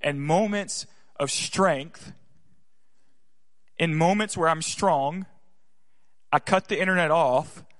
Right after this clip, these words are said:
so that I don't look at something in moments that I'm weak." Does this make sense? You prepare for war in times of peace. That means today,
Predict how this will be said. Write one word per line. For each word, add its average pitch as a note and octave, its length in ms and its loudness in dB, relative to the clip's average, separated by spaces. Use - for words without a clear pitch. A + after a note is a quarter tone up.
so - 160 -4
that D#3+ 100 2
I D#3 80 4
don't D#3 280 0
look F#3 180 -2
at - 120 -2
something C#3+ 400 -2
in C3+ 120 -4
moments C#3 320 -4
that C#3+ 100 -4
I'm C3 140 -6
weak." C3+ 360 -6
Does E3+ 120 -4
this - 60 -4
make F#3 120 0
sense? - 260 -4
You F#3+ 60 -6
prepare E3 580 0
for E3+ 120 0
war E3 260 2
in E3+ 80 -4
times D#3 300 -2
of D3+ 100 -8
peace. C3 380 -4
That D3 140 -2
means F#3 240 -4
today, E3 600 0